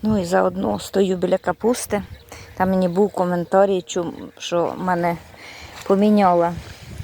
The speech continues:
колір капуста. Білокрилки поки що немає. Вона поміняла колір від олії, тому що олії дуже багато.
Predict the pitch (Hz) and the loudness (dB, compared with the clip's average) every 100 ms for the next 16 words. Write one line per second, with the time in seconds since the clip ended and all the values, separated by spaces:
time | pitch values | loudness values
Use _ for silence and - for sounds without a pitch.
0 | - - - - 202 165 156 - - - | -10 -8 -8 2 4 4 0 -4 -12 -18
1 | - 185 - 170 170 - 233 262 - - | -6 -6 -6 -8 -8 -2 0 0 -4 -10
2 | - - - - - - - - - - | -12 -14 -14 -14 -18 -20 -20 -20 -20 -18
3 | - 190 185 180 202 196 - 180 185 180 | -4 2 2 2 2 2 0 -2 -2 0
4 | 175 - - 165 180 233 208 190 196 226 | 0 0 -2 -2 -2 0 0 0 0 0
5 | 269 - - - _ _ _ - - - | -2 -6 -18 -20 _ _ _ -20 -20 -20
6 | - - - - - - - - - - | -20 -20 -18 -18 -16 -12 -12 -10 -10 -8
7 | - 202 185 202 196 196 185 185 185 214 | 2 4 4 2 0 2 4 4 4 2
8 | 175 180 185 180 220 190 190 180 202 190 | 4 2 2 2 2 4 0 0 -2 -2
9 | 185 180 180 185 185 170 170 180 175 165 | -4 -2 0 2 0 -2 -2 0 0 0
10 | 175 202 196 214 214 233 | 4 2 4 0 0 -2